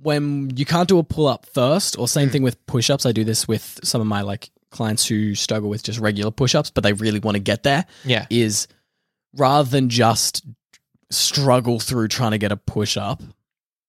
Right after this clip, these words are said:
Speaker 1: you just do the eccentric portion. So an eccentric, when we have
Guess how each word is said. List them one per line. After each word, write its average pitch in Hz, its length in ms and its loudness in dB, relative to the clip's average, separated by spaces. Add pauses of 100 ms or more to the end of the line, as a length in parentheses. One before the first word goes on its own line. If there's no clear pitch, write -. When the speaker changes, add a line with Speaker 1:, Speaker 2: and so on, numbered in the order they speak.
(220)
Speaker 1:
you 131 200 0
just 120 320 2
do 120 80 2
the 104 180 -4
eccentric 113 580 -2
portion. - 420 -8
So - 140 -2
an 117 100 -2
eccentric, 139 680 0
when 110 100 -6
we 107 60 -2
have 113 320 -4